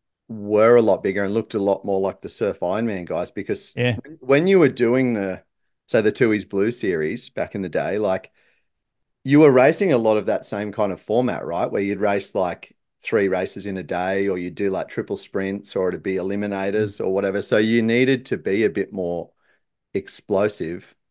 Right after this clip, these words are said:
Speaker 1: And then it's interesting that you say, as you went to I T U and the bike became less of a, that you didn't need to be such an all-round athlete. You could actually drop a bit of,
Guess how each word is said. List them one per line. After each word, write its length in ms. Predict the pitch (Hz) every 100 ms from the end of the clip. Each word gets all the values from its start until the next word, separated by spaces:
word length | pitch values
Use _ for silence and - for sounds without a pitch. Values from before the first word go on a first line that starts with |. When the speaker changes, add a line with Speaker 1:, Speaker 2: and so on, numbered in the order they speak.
| _
Speaker 1:
And 100 | 104
then 200 | 107 113 -
it's 260 | 120 120
interesting 440 | - 139 147 143 131
that 60 |
you 100 | 113
say, 240 | 98 110 110
as 160 | 110
you 120 | 123 110
went 280 | 123 127 -
to 640 | 127 113 107 101 98 95 -
I 120 | 98
T 180 | - 95
U 360 | 95 101 98 - _ _ _ -
and 140 | 107
the 60 | 87
bike 500 | 104 104 107 - _ _ _ -
became 420 | 98 101 95 92
less 280 | 98 98 -
of 120 | 92
a, 280 | 90 85 82 _ _ _ _
that 80 | 107
you 80 | 113
didn't 160 | 135 123
need 160 | 120
to 60 | 98
be 140 | 101
such 640 | 98 - - 120 123 -
an 80 | 117
all-round 460 | 107 104 104 95 95
athlete. 400 | 104 - 90 -
You 80 | -
could 120 | 110
actually 280 | 107 - 98
drop 260 | 104 104
a 40 | 95
bit 160 | 104
of, 180 | 95 -